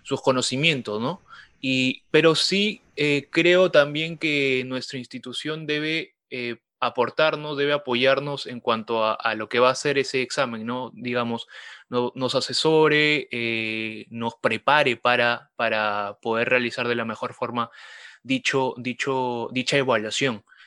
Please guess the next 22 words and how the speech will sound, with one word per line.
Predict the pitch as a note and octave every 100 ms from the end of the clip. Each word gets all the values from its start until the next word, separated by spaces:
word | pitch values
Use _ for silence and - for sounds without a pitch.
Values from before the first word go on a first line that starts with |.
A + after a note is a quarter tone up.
| _
Entonces | A2+ A#2 A#2+ C3+ -
creo | C3 C3+
yo | C3+ C#3
que, | C#3 B2+ A#2
que | A#2+
nos | A2+ G#2+
deben | B2+ B2+ C3
anunciar | C3 A#2 A2+ C3+ C3+ B2+
ya | B2+ C3+
si | C3+ B2
es | A2+
que | B2+
se | -
va | A#2 A#2
a | C3
dar | C3+ C3 -
este | C3 C3 C3+
ciclo, | - C#3 - C#3+ D3 - _ _ _
¿no? | A#2 A#2+ C#3+ B2
O | G#2+
el | G#2+
otro, | A#2+ C3 C#3+ D3+ C#3+